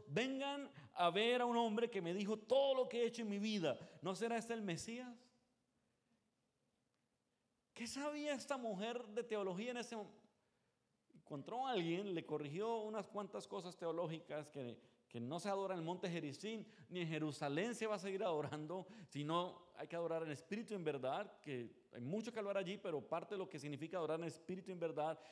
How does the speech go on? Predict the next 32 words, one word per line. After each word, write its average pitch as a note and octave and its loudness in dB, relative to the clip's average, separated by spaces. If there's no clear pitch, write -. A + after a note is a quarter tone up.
es D3 -4
adorar E3 4
sin F3 -2
limitación D3+ -4
geográfica, D#3+ 0
en C#3 -4
cualquier D#3 0
lugar E3+ 2
puedes D#3+ 0
adorar. C#3 -2
Y D#3+ -4
le F3 0
explica, G3+ -2
y F#3 4
para E3 -2
ella F#3 0
es F3+ -8
tan G#3+ -4
contundente G3 -2
que D#3 0
también C3+ 0
le F#3+ 4
revela E3+ 2
su F3+ -4
pasado. C3+ -2
Tuvo F3+ 4
cinco A3+ 2
maridos F3+ 4
que D#3 -4
el C#3 -6
que C#3+ -4
tenía. E3 2